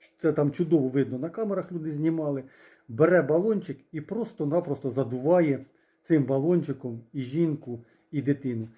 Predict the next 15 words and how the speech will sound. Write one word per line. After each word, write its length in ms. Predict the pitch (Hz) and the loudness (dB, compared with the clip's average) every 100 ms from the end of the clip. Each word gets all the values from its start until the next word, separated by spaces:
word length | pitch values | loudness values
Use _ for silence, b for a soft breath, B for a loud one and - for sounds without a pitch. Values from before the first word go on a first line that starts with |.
| b b | b b
І 80 | |
без 300 | 175 220 - | 0 0 0
всяких, 640 | 175 277 269 226 - - 175 | -2 0 2 0 -4 -4 0
е, 200 | 170 160 | 2 2
як 200 | 185 160 | 0 0
би 100 | 160 | -2
сказати, 480 | - 151 185 180 - b b b 147 | -4 0 2 2 -4 b b b 0
е, 300 | 147 139 143 - _ _ _ _ _ _ _ _ - 147 b b b b | 2 2 -2 -12 _ _ _ _ _ _ _ _ -20 -20 b b b b
угризень 500 | 151 160 160 208 185 | -2 0 4 4 2
совісті, 640 | - 202 214 165 139 143 | 2 2 2 2 -2 -4
да, 160 | 127 147 | 0 0
чи 140 | - | 0
як 120 | 143 143 | -6 -6
там 140 | 123 | -12
сказати, 400 | - 131 117 | -10 -10 -10